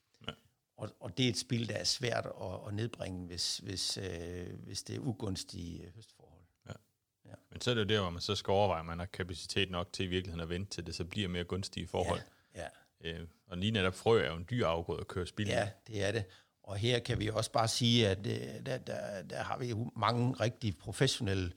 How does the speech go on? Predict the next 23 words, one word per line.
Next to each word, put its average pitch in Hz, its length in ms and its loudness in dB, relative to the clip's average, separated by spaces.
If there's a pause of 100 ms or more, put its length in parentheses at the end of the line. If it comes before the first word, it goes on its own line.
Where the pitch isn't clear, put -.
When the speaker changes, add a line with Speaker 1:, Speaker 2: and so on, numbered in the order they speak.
(300)
Speaker 2:
frøavlere, 104 480 2
der 104 60 -4
er 107 60 -2
også 107 220 0
gode 127 340 2
til 98 160 -2
logistik. 95 600 -4
Det 110 100 -6
vil 98 80 -2
sige, 110 340 0 (720)
har 120 120 2
man 110 160 2
et 90 80 -4
stort 113 320 2
areal, 104 520 2
øh, 95 360 -4
der 101 60 -4
er 92 80 -2
ved 104 120 -2
at 101 80 0
være 95 140 -2
klar, 107 380 -2
så 117 140 -4